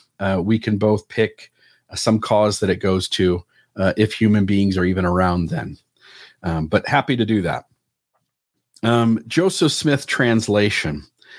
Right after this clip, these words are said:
Uh, Joseph Smith worked on solving the above problems. Now, again, he's talking about all of this missing and corrupted stuff out of the Bible.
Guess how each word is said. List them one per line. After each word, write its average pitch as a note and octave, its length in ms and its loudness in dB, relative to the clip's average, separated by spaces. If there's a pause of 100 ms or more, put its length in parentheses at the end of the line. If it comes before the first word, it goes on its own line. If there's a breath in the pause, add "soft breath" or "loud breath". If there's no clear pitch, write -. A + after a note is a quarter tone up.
(400 loud breath)
Uh, F#2+ 180 2
Joseph D3 380 0
Smith C3+ 340 -2
worked C3+ 320 0
on B2 140 2
solving C3+ 580 2
the A#2+ 100 2
above A2+ 320 0
problems. G2+ 640 0
Now, A2 160 0
again, G#2+ 360 0
he's A#2+ 180 -2
talking B2+ 300 0
about A2+ 180 2
all C3 260 2
of D#3 80 0
this C3+ 220 -2
missing B2+ 420 0
and G#2+ 140 0
corrupted A2 500 -2
stuff - 340 -4
out F#2+ 140 0
of F#2 80 -2
the F#2 60 -4
Bible. E2+ 480 -2